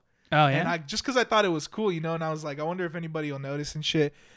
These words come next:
Speaker 2: So, I mean, I, I very much still like album covers, especially when they're different.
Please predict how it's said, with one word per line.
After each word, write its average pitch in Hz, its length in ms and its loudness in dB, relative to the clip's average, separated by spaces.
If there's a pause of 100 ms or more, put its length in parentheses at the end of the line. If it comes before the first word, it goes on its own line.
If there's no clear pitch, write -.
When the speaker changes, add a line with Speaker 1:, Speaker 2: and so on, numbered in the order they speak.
(100)
Speaker 2:
So, 202 160 6
I 208 80 8
mean, 226 140 2
I, 208 240 6
I 208 40 6
very 220 240 8
much 185 300 4
still 165 160 2
like 139 280 -2
album 180 300 0
covers, 196 420 2
especially 165 440 2
when 160 140 2
they're 131 120 0
different. 185 540 -6